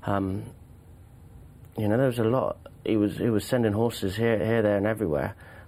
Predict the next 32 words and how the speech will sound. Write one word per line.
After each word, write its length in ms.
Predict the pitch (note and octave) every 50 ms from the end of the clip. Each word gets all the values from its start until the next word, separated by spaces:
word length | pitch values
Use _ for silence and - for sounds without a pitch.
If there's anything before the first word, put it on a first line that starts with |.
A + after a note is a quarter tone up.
| - -
um, 360 | G#2 G2+ G2 G2+ G2+ G2+ - -
and 120 | G#2 G#2
he 60 | G#2
wasn't, 340 | G#2 A2+ A2+ G#2+ A2 G#2 -
he 80 | - G#2
wasn't 240 | A2 G#2 A2 -
quite 200 | - A2 G#2 G#2
capable 340 | - A2+ G#2+ G#2+ - G#2+ G#2+
of 80 | G2+ G2+
sealing 320 | - - C3 B2+ A#2 F#2 D#2+
it. 100 | C#2+ C2+
And 100 | C#2 G2+
then, 160 | G2+ G2 - G2
you 140 | G2+ -
know, 200 | G#2+ G#2+ G2+ G#2 - - - - - - - - - - - - - - - - - -
I 40 | -
think 120 | A2+ A2+ A2
we 60 | G#2
went 160 | G#2+ A2 F#2+
up 140 | E2 - -
to 80 | -
Bangor 500 | - - A#2 A2+ B2 B2 A#2+ G#2 F2+ F2+ F#2
and, 160 | F#2 G2 G2
um, 380 | G2 F#2+ F#2+ F#2+ F#2+ G2 F2 - - - - - - - - - - - - - - - - - - - -
ran 160 | A2+ G#2+ G2+
a 40 | G2+
horse 260 | G2+ G#2+ G#2+ G2+ -
in 80 | - G2+
a 60 | F#2+
novice 300 | G2 G#2 G2+ G2 F#2+ -
chase, 400 | - - G#2+ G#2+ G#2 F#2+ - -
and, 320 | G2+ G2 F#2+ F#2+ - -